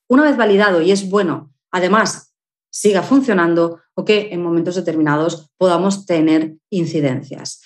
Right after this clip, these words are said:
Incidencias que pueden ser simplemente emocionales, conflictos a resolver, pero que si no resolvemos pueden romper el equipo, pueden afectar muchísimo al rendimiento, ¿vale? Luego, la importancia, como siempre te digo, de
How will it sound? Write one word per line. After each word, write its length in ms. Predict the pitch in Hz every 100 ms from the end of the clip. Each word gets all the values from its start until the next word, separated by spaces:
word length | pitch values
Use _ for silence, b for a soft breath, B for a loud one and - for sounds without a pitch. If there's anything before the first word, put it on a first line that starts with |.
| b
Incidencias 540 | 254 262 302 311 311 302
que 100 | 196
pueden 200 | 196 170
ser 140 | 165
simplemente 800 | 151 170 151 170 202 196 220 220
emocionales, 760 | 151 147 135 151 277 339 330 -
conflictos 520 | 170 156 196 196 190
a 60 | 151
resolver, 580 | 147 147 147 240 254 B B _
pero 180 | 196 196
que 100 | 196
si 160 | -
no 140 | 208 269
resolvemos 960 | 254 - 151 147 143 190 339 - - _ _ _ _
pueden 320 | 190 185 196
romper 760 | - 156 147 139 202 202 196 - _ _
el 120 | 156
equipo, 520 | 147 151 143 - 147 _ _ _ _ _ _ -
pueden 220 | 190 190 165
afectar 460 | 156 156 160 151
muchísimo 520 | 156 156 - 165 160 156
al 160 | 147
rendimiento, 540 | 143 147 139 127 - - -
¿vale? 460 | 151 175 320 320 B B B -
Luego, 320 | 165 175 -
la 80 | 170
importancia, 800 | 180 156 208 202 196 196 226 220
como 180 | 190 170
siempre 480 | - 156 156 240
te 140 | 240 175
digo, 240 | 165 196
de 380 | 180 185 196 B